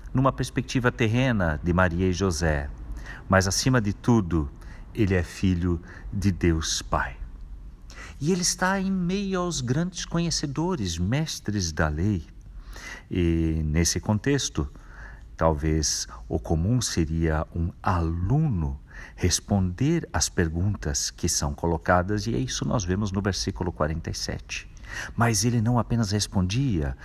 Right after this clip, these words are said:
mas os doutores da lei se admiravam da sua inteligência.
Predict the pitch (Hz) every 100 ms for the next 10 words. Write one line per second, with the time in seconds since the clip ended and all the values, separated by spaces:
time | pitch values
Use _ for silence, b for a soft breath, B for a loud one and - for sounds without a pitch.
0 | B B - 76 78 78 90 87 98 -
1 | 113 113 110 104 120 - 120 107 107 104
2 | 107 117 117 104 - - 113 - 147 143
3 | - 123 113 80 80 71 - 67